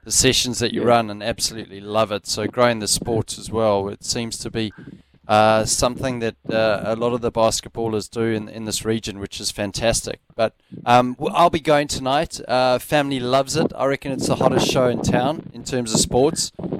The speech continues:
Speaker 1: It's so
Speaker 2: Yep.
Speaker 1: good. Um,
Speaker 2: Yeah.
Speaker 1: but lo-, <laughs> la-, last year, um, I guess you'd say that you had a slow start, and then a lot of the players came in towards the latter, latter part of the, the season.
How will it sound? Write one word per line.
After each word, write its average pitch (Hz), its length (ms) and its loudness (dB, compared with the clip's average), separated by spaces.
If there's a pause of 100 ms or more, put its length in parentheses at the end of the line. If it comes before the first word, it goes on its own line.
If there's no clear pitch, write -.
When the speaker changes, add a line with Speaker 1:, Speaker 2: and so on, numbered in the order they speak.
(100)
Speaker 1:
It's - 160 2
so - 260 6
Speaker 2:
Yep. 113 120 4
Speaker 1:
good. 104 300 0 (420)
Um, 120 540 4
Speaker 2:
Yeah. 170 400 4 (120)
Speaker 1:
but - 440 2
lo-, 156 240 4 (480)
<laughs> - 720 2
la-, 170 280 6
last 185 420 2
year, 170 380 4
um, 147 640 2 (640)
I 160 100 2
guess 175 280 4
you'd 156 140 2
say 151 180 6
that 131 140 0
you 131 160 2
had 131 100 2
a 123 80 0
slow 135 340 2
start, 110 720 0
and 123 160 -6
then 123 260 -6
a 113 60 -2
lot 123 180 4
of 127 60 -4
the 131 80 -2
players 123 420 0
came 123 300 -2
in 120 100 -4
towards 117 280 -2
the 117 80 -4
latter, 123 400 4
latter 123 240 0
part 127 280 0
of 117 100 -4
the, 113 220 -4
the 113 120 -10
season. 127 500 -2